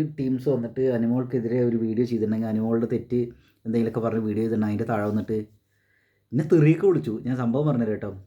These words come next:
പൂവിൻ്റെ ചിത്രം ഇട്ടിട്ടേ പുറത്ത്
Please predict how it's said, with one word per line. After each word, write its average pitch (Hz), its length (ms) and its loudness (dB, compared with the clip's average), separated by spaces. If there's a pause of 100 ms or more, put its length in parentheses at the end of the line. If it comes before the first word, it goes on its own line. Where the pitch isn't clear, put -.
(760)
പൂവിൻ്റെ 165 460 6
ചിത്രം 160 200 -2
ഇട്ടിട്ടേ 151 300 2 (760)
പുറത്ത് 127 240 -2